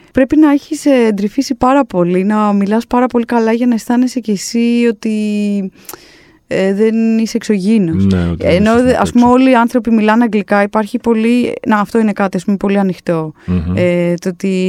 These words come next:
Speaker 1: είναι πολύ εύκολο να συνεννοηθείς και να κάνεις και παρέες και να δουλέψεις και να μιλάς αγγλικά, που είναι κάτι που κατέχουν οι περισσότεροι. Αλλά και πάλι δεν μπορείς να, να νιώσεις, ε, οικειότητα.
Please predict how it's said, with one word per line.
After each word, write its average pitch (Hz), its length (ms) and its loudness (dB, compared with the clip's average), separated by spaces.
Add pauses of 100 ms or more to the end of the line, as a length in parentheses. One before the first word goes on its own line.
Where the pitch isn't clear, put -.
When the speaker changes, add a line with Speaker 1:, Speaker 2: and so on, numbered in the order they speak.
(420)
Speaker 1:
είναι 202 160 -2
πολύ 208 220 0
εύκολο 208 300 -2
να 202 60 0
συνεννοηθείς 196 760 -2
και 214 120 -6
να 196 140 -4
κάνεις 196 360 -4
και - 100 -6
παρέες 190 380 0
και - 120 -6
να 196 120 0
δουλέψεις 190 680 -2 (360)
και 190 140 -8
να 190 440 0
μιλάς 196 360 0
αγγλικά, 185 480 -2
που 190 120 -6
είναι 180 540 -2
κάτι - 300 -6
που 180 320 -8
κατέχουν 190 380 -2
οι - 20 -2
περισσότεροι. 185 640 -2 (680)
Αλλά 214 720 2 (120)
και - 160 -2
πάλι 294 400 2
δεν 302 280 4
μπορείς 294 340 2
να, 294 100 4 (540)
να 240 360 0
νιώσεις, 240 540 -2
ε, 214 640 -4 (720)
οικειότητα. 202 800 -4